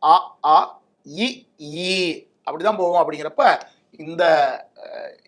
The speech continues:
ஈ அப்படிங்கிறதா சரியா வரும். அப்பனா உ, ஐ, ஏலாம் முதல் இடத்துல வராது.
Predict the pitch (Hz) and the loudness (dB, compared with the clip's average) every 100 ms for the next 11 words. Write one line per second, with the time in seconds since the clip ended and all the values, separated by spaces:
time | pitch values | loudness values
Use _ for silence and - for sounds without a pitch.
0 | _ 156 214 202 160 165 156 156 214 160 | _ -6 -4 -2 -4 -6 -6 2 0 2
1 | 156 160 139 135 127 _ _ _ - 196 | 0 0 0 -4 -10 _ _ _ -6 0
2 | 180 175 214 220 - _ _ 139 165 208 | 0 0 -4 -4 -6 _ _ -2 -2 -2
3 | 214 - 160 180 214 180 196 180 160 147 | -10 -8 -2 2 2 0 0 0 -2 -2
4 | 147 139 | 0 0